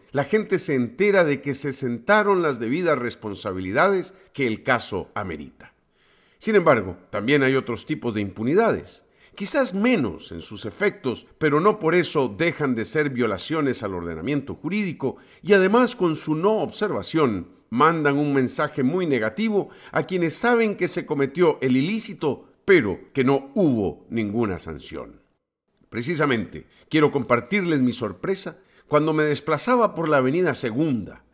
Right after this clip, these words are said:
a la altura de las oficinas centrales del Banco de Costa Rica. Para sorpresa de los conductores que estábamos esperando que el semáforo cambiara a verde para continuar avanzando, cuando del extremo izquierdo de la avenida surge,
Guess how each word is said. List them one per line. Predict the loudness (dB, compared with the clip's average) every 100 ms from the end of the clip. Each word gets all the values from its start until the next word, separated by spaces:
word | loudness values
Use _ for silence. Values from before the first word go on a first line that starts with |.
| -6
a | -4
la | -2
altura | -4 0 4 6
de | 4
las | 0
oficinas | -6 -10 -6 -2 -2
centrales | -4 -4 0 0 0 -4
del | -4
Banco | -2 -2 -4 -10
de |
Costa | -12 -16 -12
Rica. | -6 -6 -6 -16 _ _ _ _ -6
Para | -4 0
sorpresa | 0 0 0 2 2
de | 2
los | 0
conductores | -2 -4 -4 0 2 4 0
que | -6
estábamos | 0 2 4 0 -6
esperando | -8 -4 2 2 2 -2
que | -2
el | -6 -6
semáforo | -6 -4 -4 -6 -10
cambiara | -10 -8 -2 0 0 -4
a | -4
verde | 2 2 2 -4 -12 -12 -8
para | -8 -6
continuar | -10 -8 0 2 2
avanzando, | 2 -2 -4 -6 -6 -12 -16 _ _ -4
cuando | 0 0 0
del | 0
extremo | -2 -2 -2 0
izquierdo | -2 -2 0 2 2
de | 0
la | 2
avenida | 0 0 0 -2 -4 -10
surge, | -6 0 2 2 -4 -12